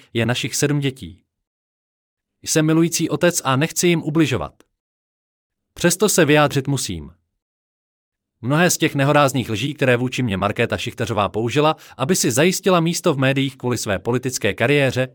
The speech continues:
jsem už slyšel, byť jejich dnešní koncentrace přesahuje veškeré meze.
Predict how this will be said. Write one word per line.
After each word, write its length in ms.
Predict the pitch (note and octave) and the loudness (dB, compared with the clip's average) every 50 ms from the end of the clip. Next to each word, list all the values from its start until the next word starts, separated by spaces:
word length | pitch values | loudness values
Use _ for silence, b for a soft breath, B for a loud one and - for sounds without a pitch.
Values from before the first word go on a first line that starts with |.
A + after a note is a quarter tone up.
| _ _ | _ _
jsem 260 | - - - C3 B2 G#2+ | -10 -4 -4 -4 -4 -4
už 120 | F#2 - | -8 -8
slyšel, 440 | - - B2+ - - D#3+ D#3 D#3+ D3+ _ _ - | -4 -4 -4 0 0 2 2 0 -2 _ _ -4
byť 220 | A2 C3+ C3 - | -4 -4 -2 0
jejich 260 | B2+ B2+ C3 G#2+ F2+ E2+ | -2 0 0 -2 -4 -4
dnešní 300 | F2 B2+ - - A#2 F#2+ | -4 -4 -4 -4 -6 -4
koncentrace 580 | C3 C3 A#2+ - - C3+ C3+ C3 B2+ - B2 | -4 -4 -2 -2 -2 0 0 -2 0 -2 -4
přesahuje 500 | - - C#3+ - - C#3 C3 C#3 C3+ A2+ | -4 -4 -4 -2 0 0 0 2 0 0
veškeré 360 | A2 A2 - - B2 A2+ A2+ | 0 -4 -2 -2 0 0 2
meze. 340 | G#2+ A2+ A2 F#2 F2 D#2 _ | 0 0 -4 -4 -8 -12 _